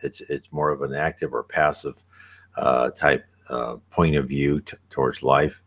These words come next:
And, uh, but there are just really good friends, there's good comrades, there are, like, married couples.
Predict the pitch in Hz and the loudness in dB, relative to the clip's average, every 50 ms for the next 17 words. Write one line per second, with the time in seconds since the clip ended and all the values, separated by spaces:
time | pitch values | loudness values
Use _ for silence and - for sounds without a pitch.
0 | _ _ _ _ _ - _ - - - - _ _ _ - 76 76 73 71 71 | _ _ _ _ _ -20 _ -20 -20 -20 -20 _ _ _ -2 2 2 4 4 4
1 | 71 73 73 73 69 - - 71 73 71 69 - 80 76 - - 78 76 76 73 | 4 4 2 0 -2 -2 0 2 2 2 2 0 0 -2 2 4 4 6 6 4
2 | 73 76 73 - - 80 82 82 80 78 76 71 71 73 80 76 - - - - | 4 0 -4 -4 -2 0 2 4 4 4 2 0 0 0 0 0 0 -2 -8 0
3 | - 90 87 87 87 87 87 80 71 65 60 60 - - 60 - - - 87 87 | 4 6 6 6 6 4 4 2 0 -4 -4 -4 -6 -8 -10 -8 -2 2 4 6
4 | 90 87 85 85 82 82 82 82 76 71 69 67 62 60 60 67 71 71 71 69 | 6 6 6 6 6 6 4 4 2 0 -2 0 0 2 4 4 4 4 4 2
5 | 67 67 73 76 80 78 78 76 76 71 - - - 87 - - 85 78 80 78 | 0 -2 0 0 2 4 4 2 2 0 -4 -2 -2 -2 2 2 2 2 2 0
6 | - - | -2 -8